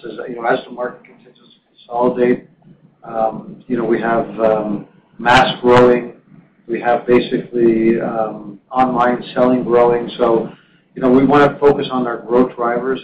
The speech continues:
and making sure that, uh, we have our products associated with those, um, um, areas of distribution. And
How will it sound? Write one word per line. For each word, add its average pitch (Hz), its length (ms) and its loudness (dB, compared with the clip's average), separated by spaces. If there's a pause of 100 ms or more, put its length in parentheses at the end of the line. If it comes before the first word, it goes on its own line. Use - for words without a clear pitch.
and 104 140 -20
making - 360 -12
sure 123 180 -6
that, 113 320 -6
uh, 110 80 -4
we 113 160 -6
have 113 160 -8
our 107 100 -2
products 120 460 -2 (180)
associated 117 600 -6
with 110 180 -12
those, - 360 -4 (580)
um, 107 340 -16
um, - 400 -18
areas 117 440 -2
of 107 160 -4
distribution. 117 760 -6 (640)
And 123 400 -2